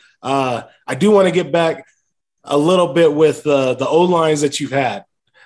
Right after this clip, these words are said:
If you're gonna say, out of the O-lines that you've had, who's your favorite O-line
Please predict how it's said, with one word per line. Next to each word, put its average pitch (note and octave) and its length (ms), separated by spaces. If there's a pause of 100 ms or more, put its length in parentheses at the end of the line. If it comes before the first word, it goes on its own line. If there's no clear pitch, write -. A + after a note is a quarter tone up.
(340)
If G#3 220
you're A#3 120
gonna G#3+ 260
say, E3+ 380
out D#3+ 180
of F3 100
the E3 80
O-lines F#3 480
that D#3+ 160
you've E3+ 100
had, C#3+ 220
who's A3 260
your G3 80
favorite E3+ 360
O-line D#3 420